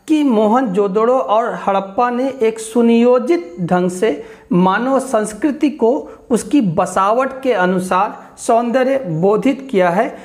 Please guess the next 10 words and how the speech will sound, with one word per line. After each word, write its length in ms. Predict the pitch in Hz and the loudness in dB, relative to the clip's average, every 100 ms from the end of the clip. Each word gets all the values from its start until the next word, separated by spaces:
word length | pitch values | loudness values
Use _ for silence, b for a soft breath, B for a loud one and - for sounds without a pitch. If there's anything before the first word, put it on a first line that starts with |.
| B - | B -4
उसकी 300 | 240 - 254 | -4 0 -2
सुंदरता 720 | - - 226 208 220 214 226 214 | -2 -2 0 4 2 2 -2 -2
को 200 | - 262 | 0 -2
उजागर 680 | - 240 196 160 156 143 | 0 0 2 2 0 -2
किया 300 | 135 143 131 | -4 -4 -4
है। 280 | 113 120 - B B B B | -4 -8 -10 B B B B
उसका 300 | 233 240 349 | -2 2 -2
सौंदर्य 640 | - 220 196 220 269 294 | 0 -2 -2 -2 -2 -2
बोध 420 | 254 208 277 247 - - | -2 0 0 -2 -8 -4
राज 420 | 180 180 220 220 | 0 0 -2 -4